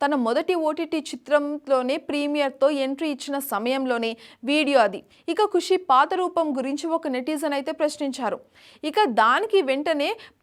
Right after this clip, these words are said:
ప్రతిస్పందనగా ఖుషి ఈ ప్రక్రియ నిజమేనని సింపుల్ వ్యాఖ్యలతోనే ధృవీకరించింది.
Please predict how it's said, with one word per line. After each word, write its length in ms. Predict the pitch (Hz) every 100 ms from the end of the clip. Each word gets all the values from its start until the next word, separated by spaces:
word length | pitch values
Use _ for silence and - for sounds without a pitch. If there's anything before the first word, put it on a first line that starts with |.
| _ -
ప్రతిస్పందనగా 840 | 294 370 - 370 339 277 226 277
ఖుషి 320 | - 277 339
ఈ 80 | 339
ప్రక్రియ 460 | 311 254 302 320
నిజమేనని 600 | 254 220 277 320 302 277
సింపుల్ 400 | 339 403 359 349
వ్యాఖ్యలతోనే 640 | 262 254 254 285 269 254 285
ధృవీకరించింది. 800 | 311 330 330 285 247 240 202